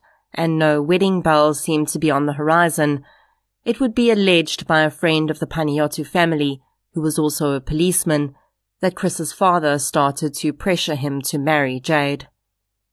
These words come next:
The couple had not been living together before they got married, but when Chris proposed to Jade, they decided to move in together.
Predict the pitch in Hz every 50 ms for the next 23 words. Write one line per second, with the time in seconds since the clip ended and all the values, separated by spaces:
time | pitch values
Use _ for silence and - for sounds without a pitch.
0 | _ _ _ _ _ _ _ - 170 - 180 147 - - 151 139 135 139 143 135
1 | 151 156 143 131 - - 147 143 135 139 147 160 156 165 156 147 143 - - 170
2 | 151 135 147 135 - 139 131 - 180 160 143 143 143 139 - 135 - - - 165
3 | 160 160 151 147 147 139 - - _ _ _ _ _ _ _ _ _ - 247 -
4 | - 262 240 233 226 214 - 226 202 - - - - - 170 - - 254 233 214
5 | 202 202 - - 151 - 156 143 131 127 131 143 - - _ _ _ _ _ _
6 | _ - 190 180 180 156 - 175 151 139 147 139 - - 156 147 143 135 143 170
7 | 175 170 - 151 151 147 135 139 135 131 131 131